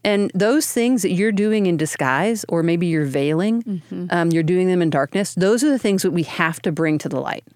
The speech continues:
Speaker 2: Right.
Speaker 1: And I, I think that's a major warning here that we see in Saul.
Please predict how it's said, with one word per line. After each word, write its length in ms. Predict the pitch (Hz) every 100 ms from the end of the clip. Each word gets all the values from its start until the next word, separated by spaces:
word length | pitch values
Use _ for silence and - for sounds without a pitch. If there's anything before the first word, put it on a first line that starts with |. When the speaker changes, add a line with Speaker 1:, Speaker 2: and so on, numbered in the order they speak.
| -
Speaker 2:
Right. 160 | 180
Speaker 1:
And 80 | 196
I, 100 | 202
I 80 | 202
think 240 | 208 294 -
that's 240 | 208 208
a 40 |
major 480 | 175 156 160 160 160
warning 340 | 147 151 156 147
here 200 | 156 143
that 120 | -
we 140 | 151
see 280 | 147 - 151
in 100 | 143
Saul. 340 | 139 139 131